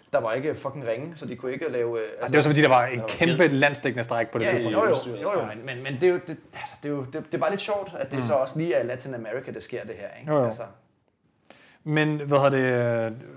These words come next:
Speaker 2: det er derfor, vi, altså, det er Greg Glassman, der synes det. Det er vel den primære årsag af økonomi, ikke?
Speaker 3: Ja,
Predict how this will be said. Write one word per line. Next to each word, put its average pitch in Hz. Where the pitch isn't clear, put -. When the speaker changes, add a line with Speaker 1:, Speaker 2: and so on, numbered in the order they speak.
Speaker 2:
det 170
er 165
derfor, 180
vi, 165
altså, 143
det 156
er 147
Greg 147
Glassman, 160
der 135
synes 143
det. 117
Det 165
er 156
vel 147
den 143
primære 143
årsag 127
af 120
økonomi, 120
ikke? 123
Speaker 3:
Ja, 143